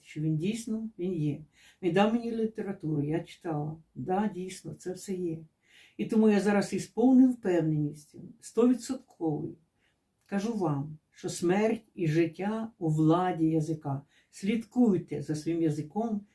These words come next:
і слідкуйте за своїми думками. Як я виганяла погані думки після того, як син наш один загинув, що робилося в моїй голові, і, і взагалі в душі, ну, це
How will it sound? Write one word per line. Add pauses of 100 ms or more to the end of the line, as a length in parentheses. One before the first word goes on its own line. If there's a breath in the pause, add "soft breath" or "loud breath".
(120)
і
слідкуйте
за
своїми
думками. (1200)
Як
я (960)
виганяла
погані
думки (420)
після
того,
як
син
наш
один
загинув, (800)
що
робилося
в
моїй
голові, (760)
і, (440)
і
взагалі
в
душі, (640)
ну,
це